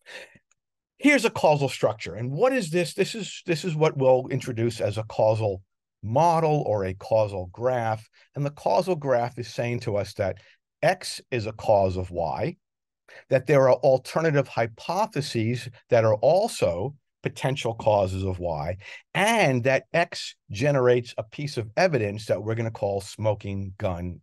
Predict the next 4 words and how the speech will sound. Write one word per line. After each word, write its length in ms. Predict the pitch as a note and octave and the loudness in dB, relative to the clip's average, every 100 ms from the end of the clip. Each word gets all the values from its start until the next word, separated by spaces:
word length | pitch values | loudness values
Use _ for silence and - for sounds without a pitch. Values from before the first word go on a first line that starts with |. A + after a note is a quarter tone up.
| - | -12
evidence. 640 | C#2+ C#2+ - - - - _ _ _ _ _ _ - _ _ D#3+ | -12 -12 -16 -18 -18 -18 _ _ _ _ _ _ -20 _ _ 2
In 460 | E3+ G#3 A3+ A#3 - _ _ _ _ | 4 6 2 0 -6 _ _ _ _
this 560 | B2+ A2+ B2+ E3+ D3+ - _ | -10 -2 0 0 0 -12 _
scenario, 840 | - - D#3+ D3 C3+ G2 D2+ A1 | -14 -4 2 4 4 0 -4 -10